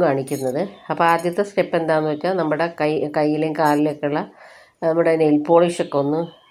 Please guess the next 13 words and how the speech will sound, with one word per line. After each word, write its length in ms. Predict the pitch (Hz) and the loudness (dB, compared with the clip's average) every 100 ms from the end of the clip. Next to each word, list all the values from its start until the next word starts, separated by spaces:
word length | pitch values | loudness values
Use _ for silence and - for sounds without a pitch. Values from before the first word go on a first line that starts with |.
| - 147 | -4 0
റിമൂവ് 340 | 147 151 160 | 2 2 2
ചെയ്യണം. 280 | 151 135 175 - - - - - _ _ _ _ - - 151 | 0 0 -2 -6 -18 -20 -20 -20 _ _ _ _ -20 -4 0
ആദ്യത്തെ 360 | 165 165 185 202 196 | 2 2 0 0 0
സ്റ്റെപ്പ് 260 | 170 - 156 | -2 2 2
അതാണ് 260 | 147 147 147 | 4 2 0
ചെയ്യേണ്ടത്. 500 | 147 135 131 135 127 233 - 180 | -2 -2 -2 -4 -6 -8 -10 -8
എന്നിട്ട് 300 | 156 170 170 202 | -2 -2 2 2
വേണം 200 | 156 170 165 | 2 2 0
നമ്മൾ 180 | 143 156 202 | -2 -4 -2
പെഡിക്യൂറൊക്കെ 540 | 170 147 147 143 143 139 143 | -2 -2 -2 -4 -2 -6 -6
ചെയ്യാനായിട്ട്. 600 | 135 127 127 127 123 113 - _ - _ _ _ _ - _ _ _ _ _ _ _ - _ _ _ | -6 -6 -8 -12 -12 -12 -14 _ -20 _ _ _ _ -20 _ _ _ _ _ _ _ -20 _ _ _
അപ്പോൾ 160 | 170 170 | 0 4
അതിൽ 120 | 165 | 6